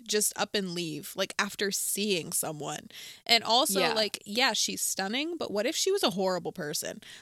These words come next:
Speaker 1: Like, what if you met her and she was just a giant jerk? Like,
Speaker 2: Yeah.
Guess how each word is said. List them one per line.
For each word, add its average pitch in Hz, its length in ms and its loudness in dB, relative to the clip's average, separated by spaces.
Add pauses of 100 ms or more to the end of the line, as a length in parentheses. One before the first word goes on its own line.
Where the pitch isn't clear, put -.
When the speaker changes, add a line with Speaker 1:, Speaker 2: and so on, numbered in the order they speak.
Speaker 1:
Like, 226 160 0
what 226 140 6
if 294 140 2
you 339 100 2
met 220 240 0
her 240 200 2
and 240 180 2
she 208 180 0
was 214 180 -2
just - 300 -4
a 180 140 -2 (140)
giant 190 580 0 (200)
jerk? - 420 -4 (220)
Like, 185 440 2 (100)
Speaker 2:
Yeah. 240 800 -2